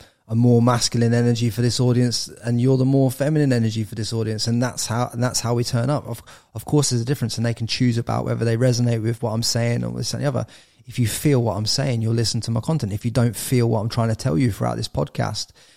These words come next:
you might think this podcast, um, uh, is about me talking about my journey. No, I always,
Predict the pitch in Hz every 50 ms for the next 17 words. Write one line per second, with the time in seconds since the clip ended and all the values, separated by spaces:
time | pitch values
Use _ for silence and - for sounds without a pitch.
0 | _ _ _ - - 135 123 143 175 170 160 151 135 113 - 147 147 113 127 120
1 | - - - 143 - - - 110 113 110 - - - - 117 120 120 117 - -
2 | _ - 117 120 107 123 127 120 113 120 113 98 120 120 117 - - 110 - 117
3 | 110 110 104 101 104 110 113 117 131 143 117 95 104 123 131 117 110 107 120 135
4 | 143 135 120 110